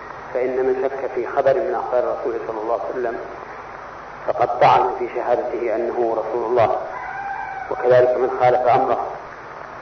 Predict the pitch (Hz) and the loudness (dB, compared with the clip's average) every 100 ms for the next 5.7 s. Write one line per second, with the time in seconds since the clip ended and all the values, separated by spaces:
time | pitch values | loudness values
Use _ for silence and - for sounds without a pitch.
0 | - - 113 110 110 120 120 120 117 117 | -12 -6 -4 -4 0 6 6 4 0 -2
1 | 120 - - - - 123 123 127 127 120 | -4 -6 -10 -10 -4 0 4 4 2 -2
2 | 110 123 123 131 131 - - - - - | 0 2 6 4 4 -2 -8 -10 -14 -14
3 | - - - - - - - - - - | -14 -14 -14 -14 -14 -14 -14 -14 -14 -14
4 | - - - - - - - - - 117 | -14 -14 -14 -14 -14 -14 -14 -14 -8 -2
5 | 127 131 135 135 131 - | 2 4 6 8 6 2